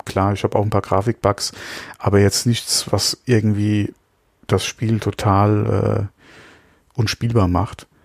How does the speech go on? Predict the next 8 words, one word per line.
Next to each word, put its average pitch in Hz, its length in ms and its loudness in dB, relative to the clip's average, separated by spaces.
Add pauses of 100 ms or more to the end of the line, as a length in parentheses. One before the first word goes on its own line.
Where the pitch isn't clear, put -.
(380)
Ähm, 92 560 2 (720)
und 95 260 2
es - 300 -4
läuft 101 380 2
auf - 160 -6
meiner 110 560 2 (520)
zehn 104 300 0
achtzig - 640 -4